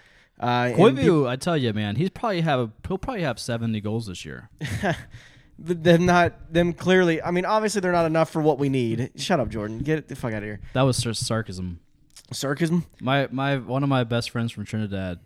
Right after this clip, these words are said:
Speaker 2: he doesn't pronounce words correctly a lot, so it,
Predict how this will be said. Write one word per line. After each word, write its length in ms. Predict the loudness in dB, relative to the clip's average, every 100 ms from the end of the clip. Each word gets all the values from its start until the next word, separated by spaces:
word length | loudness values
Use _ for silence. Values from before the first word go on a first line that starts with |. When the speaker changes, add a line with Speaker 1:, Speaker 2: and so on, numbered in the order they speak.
| _
Speaker 2:
he 200 | -8 -8
doesn't 300 | -6 -8 -6
pronounce 340 | -8 -8 -10
words 240 | -8 -10 -10
correctly 380 | -8 -8 -8
a 60 | -6
lot, 240 | -6 -8 -10 -20
so 220 | -12 -10
it, 160 | -10